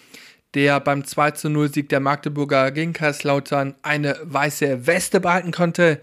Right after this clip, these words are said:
Davor in der Innenverteidigung von links nach rechts Marcin Kaminski vom F C Schalke null vier, Siegtorschütze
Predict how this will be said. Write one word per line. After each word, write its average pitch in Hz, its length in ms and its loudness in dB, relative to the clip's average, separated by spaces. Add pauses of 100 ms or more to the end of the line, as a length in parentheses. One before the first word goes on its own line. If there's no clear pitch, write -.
(560)
Davor 151 540 4
in 160 180 0
der 151 360 4
Innenverteidigung 147 760 0
von 139 200 -2
links 160 360 -4
nach 143 160 -2
rechts 147 340 -2
Marcin 156 480 -4
Kaminski 143 720 -2 (380)
vom 147 240 -2
F 160 180 -2
C 151 160 -2
Schalke 151 340 0
null 143 120 -2
vier, 147 360 0
Siegtorschütze 165 1080 0